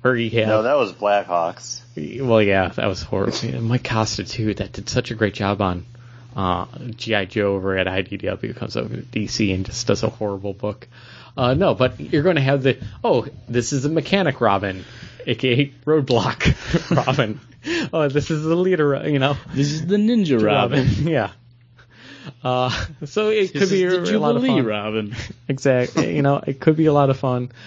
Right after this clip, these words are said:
Speaker 1: I'm interested to see where it goes. Maybe not. I'm glad one of you guys will be picking it up. <laughs> Uh, and then number five is Damian, because s-, the son of the Bat-, you know,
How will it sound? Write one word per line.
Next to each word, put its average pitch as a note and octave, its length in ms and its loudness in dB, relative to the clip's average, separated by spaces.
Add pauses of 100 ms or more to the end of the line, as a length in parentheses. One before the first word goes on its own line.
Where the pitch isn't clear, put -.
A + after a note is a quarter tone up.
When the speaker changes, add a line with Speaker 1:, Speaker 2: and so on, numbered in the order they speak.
(180)
Speaker 1:
I'm C3 100 -4
interested A#2+ 520 0
to - 80 -20
see A#2 180 -2
where A2+ 200 2
it G#2 80 -10
goes. A2 380 0
Maybe B2+ 300 0
not. A2+ 360 -2 (460)
I'm D3+ 260 -2
glad D3 300 4
one C3+ 240 4
of C#3+ 80 0
you D#3 100 0
guys D3+ 200 2
will D#3 80 0
be D#3 160 0
picking D#3+ 360 -4
it E3+ 80 2
up. F#3 160 -2 (540)
<laughs> C#3 60 4 (880)
Uh, B2+ 360 2
and C3+ 200 2
then C#3+ 160 4
number C3+ 200 2
five A#2+ 400 -2
is A#2+ 340 0
Damian, A#2 520 -2
because A2 420 -4 (480)
s-, - 160 -14
the D#2 240 -2
son A2+ 240 0
of G#2 80 -2
the A2 60 -2
Bat-, A2 260 -2
you G#2+ 180 -2
know, F#2+ 180 -4